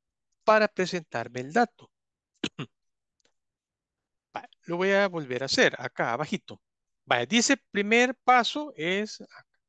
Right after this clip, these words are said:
crear nombres. Ya los tenemos, ¿verdad? ¿Cómo los hicimos? Los podemos repetir, no hay problema. Marcamos la data, con-, me pongo en una parte de la data y le doy control E.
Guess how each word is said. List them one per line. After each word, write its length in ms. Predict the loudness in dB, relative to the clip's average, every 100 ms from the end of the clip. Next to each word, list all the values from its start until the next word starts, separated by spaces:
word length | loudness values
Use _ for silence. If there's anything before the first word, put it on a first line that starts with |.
| _
crear 260 | 0 2 4
nombres. 380 | 6 6 4 -4
Ya 120 | -6
los 140 | -6 -4
tenemos, 400 | 2 2 2 -6
¿verdad? 320 | -10 -10 -16 _ _ _ _ _ _ _
¿Cómo 240 | 0 2
los 120 | 4 2
hicimos? 460 | 2 0 0 -6
Los 80 | -8
podemos 300 | -8 -6 -6
repetir, 380 | -4 -4 -6 -6
no 60 | -4
hay 40 |
problema. 400 | 0 0 0 -4 -14 -20 -20 -20 _ -2
Marcamos 580 | -2 2 0 0 -2 2
la 140 | 6
data, 480 | 6 4 2 -6 -6 _
con-, 220 | -6 -6 _
me 140 | -4 -2
pongo 240 | -2 -2
en 80 | 0
una 140 | 0
parte 360 | 2 0 2 2
de 80 | 4
la 120 | 6
data 400 | 4 2 -2 -4
y 40 |
le 100 | -2
doy 140 | -2 -4
control 500 | _ -18 -12 0 2
E. 220 | 2 -4